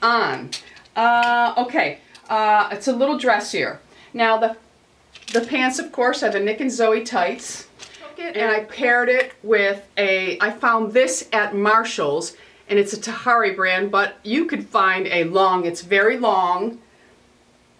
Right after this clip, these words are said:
You can find, and it's very, very simple, no design, no nothing, because I wanted the top, as you can see, the top has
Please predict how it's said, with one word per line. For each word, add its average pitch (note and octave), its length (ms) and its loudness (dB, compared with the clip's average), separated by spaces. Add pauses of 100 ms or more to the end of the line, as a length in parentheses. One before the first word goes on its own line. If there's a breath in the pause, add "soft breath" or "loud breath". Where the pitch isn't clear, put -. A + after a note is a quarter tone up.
(380)
You A3+ 200 0
can A#3+ 180 -2
find, G#3+ 340 0
and A3+ 60 2
it's A3 120 0
very, A#3 480 4
very A#3 280 2
simple, C#4 800 0
no A#3 360 2
design, A#3 500 2
no G#3 140 4
nothing, G3+ 680 0
because G#3 300 -2
I G3+ 80 4
wanted A3 420 2
the A3+ 120 0
top, G3 440 0
as G3+ 220 0
you A#3 80 -4
can B3 160 -4
see, E3+ 580 -2 (500 loud breath)
the A3 160 2
top C4 600 0
has G#3+ 800 0